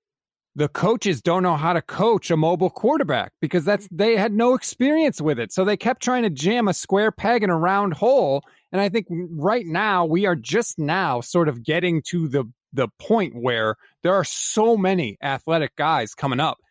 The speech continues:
that the coaches have finally figured out that it, it's dumb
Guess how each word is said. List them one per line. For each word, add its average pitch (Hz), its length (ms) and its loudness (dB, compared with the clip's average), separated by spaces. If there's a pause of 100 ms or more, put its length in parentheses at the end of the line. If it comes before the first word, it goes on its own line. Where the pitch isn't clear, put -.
(200)
that 151 120 -2
the 160 80 -6
coaches 202 400 0
have 156 200 -2
finally 185 340 2
figured 170 420 0
out 180 340 0 (260)
that 139 360 -4 (340)
it, 214 140 -6 (200)
it's 165 240 -6 (140)
dumb 175 500 0